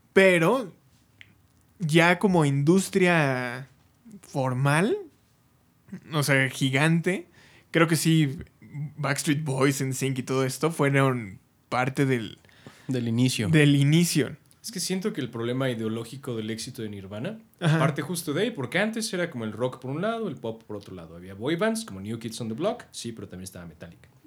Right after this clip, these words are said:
Speaker 1: Sí.
Speaker 3: Nirvana, creo, fue de las primeras, o no de las primeras, pero definitivamente una banda de rock, muy rock, que alcanzó un éxito muy mainstream.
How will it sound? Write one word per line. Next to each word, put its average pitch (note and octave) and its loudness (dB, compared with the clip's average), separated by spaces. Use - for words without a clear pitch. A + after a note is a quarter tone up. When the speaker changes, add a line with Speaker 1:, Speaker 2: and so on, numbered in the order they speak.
Speaker 1:
Sí. D#3+ 0
Speaker 3:
Nirvana, F3+ 2
creo, E3 4
fue D#3+ 2
de D#3 4
las C#3 0
primeras, D#3 0
o E3+ -6
no A#3 0
de A3 0
las C3+ -4
primeras, B2 -2
pero A#2 -10
definitivamente D3 -6
una F3+ -2
banda C3+ -2
de A2+ -2
rock, A#2 -8
muy C#3+ 4
rock, C3+ 0
que C3+ -6
alcanzó B2 -2
un C#3 4
éxito C3 0
muy B2+ 0
mainstream. B2 -4